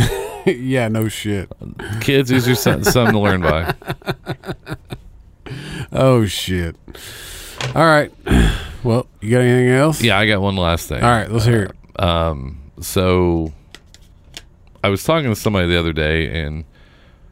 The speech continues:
Speaker 2: they were telling me, and this is gonna lead to another part here. Um, they were telling me, like, you know, you just need to give up on people. You know, you can't help everybody else. And I, and, and someone asked me, like, "Where did you learn that from?"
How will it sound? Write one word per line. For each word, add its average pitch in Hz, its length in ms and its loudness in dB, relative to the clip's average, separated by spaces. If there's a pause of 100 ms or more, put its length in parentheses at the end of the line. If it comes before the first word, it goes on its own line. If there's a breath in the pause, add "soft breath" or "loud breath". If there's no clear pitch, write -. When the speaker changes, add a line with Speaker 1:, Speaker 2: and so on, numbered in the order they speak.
Speaker 2:
they 87 100 2
were 82 80 0
telling 80 320 -2
me, 80 340 -4
and 92 140 -4
this 110 80 2
is - 40 -10
gonna 87 200 -2
lead 82 220 -2
to 73 400 -8
another 69 260 -8
part 65 260 -6
here. 76 300 -8
Um, 78 500 -6
they 92 80 2
were 98 80 2
telling 110 220 0
me, 110 80 0
like, 95 240 0 (120)
you 98 120 -6
know, 92 80 -2
you 95 160 -2
just 98 160 -6
need 101 80 0
to 90 80 -4
give 85 180 -2
up 85 180 0
on 76 140 -6
people. 58 420 -10 (540 loud breath)
You 101 100 -2
know, 95 60 2
you 92 140 0
can't 92 200 0
help 85 200 0
everybody 78 360 -2
else. 78 240 -2
And 92 80 -4
I, 95 160 0
and, 85 360 -6
and 82 260 -8 (120)
someone 98 280 0
asked 90 160 -2
me, 92 60 -2
like, 85 140 -2
"Where 92 200 4
did 127 140 2
you 90 100 0
learn 90 200 0
that 73 180 -6
from?" 53 380 -12